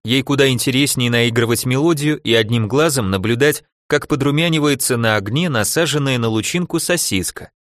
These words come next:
выглядящая как пример для подражания и недосягаемый идеал для всех сосисок и колбас мира. Толстая, плотная, с двумя задорно торчащими хвостиками,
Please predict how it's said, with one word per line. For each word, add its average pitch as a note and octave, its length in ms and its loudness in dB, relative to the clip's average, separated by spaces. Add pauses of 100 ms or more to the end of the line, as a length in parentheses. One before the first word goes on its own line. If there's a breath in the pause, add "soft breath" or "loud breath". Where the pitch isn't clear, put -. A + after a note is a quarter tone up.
(120)
выглядящая A#2+ 720 0
как A#2 240 -2
пример A#2 360 0
для G2+ 180 0
подражания A#2 760 0 (200)
и F3+ 80 -2
недосягаемый C3 760 0
идеал G#2+ 460 0 (180)
для G#2 160 2
всех G#3 300 -2
сосисок F#3 520 0
и D3+ 40 0
колбас G#2 560 0
мира. F2+ 340 -6 (580)
Толстая, A2 540 -2
плотная, F#2+ 720 -2
с E2 140 -10
двумя G2+ 340 -2
задорно G#2 460 0
торчащими G2+ 640 -2
хвостиками, A2 800 -4